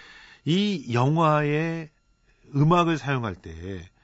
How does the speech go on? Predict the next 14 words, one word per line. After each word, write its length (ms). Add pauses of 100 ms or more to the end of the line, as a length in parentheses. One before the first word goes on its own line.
(520)
어, 220
저작권자한테 880
"우리가 480
이런 420
영화를 840
만들 240
때 120
이런 220
음악을 260
쓰겠습니다."라고 1000
돈을 240
주잖아요. 600 (560)
그것만이 540
아니라 480